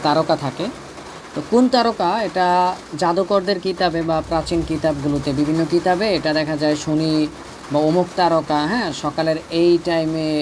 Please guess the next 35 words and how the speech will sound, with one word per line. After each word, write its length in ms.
আহ, 760
আজকে 260
এই 80
তারকা 280
থাকবে, 280
সকাল 240
থেকে 420
দুপুর 220
পর্যন্ত 280
এই 180
টাইমে 340
এটা 180
দিতে 220
হবে, 260
এই 120
টাইমে 340
আপনার 240
এই 60
নকশাটা 540
এই 200
রোগের 300
জন্য 180
পেশেন্টকে, 380
এই 120
পেশেন্টকে 360
দিতে 200
হবে। 240
যখন 180
এই 180
উদ্দেশ্যে 420
তাকে 300
এটা 160
দেওয়া 320
হয়, 240
মানে 120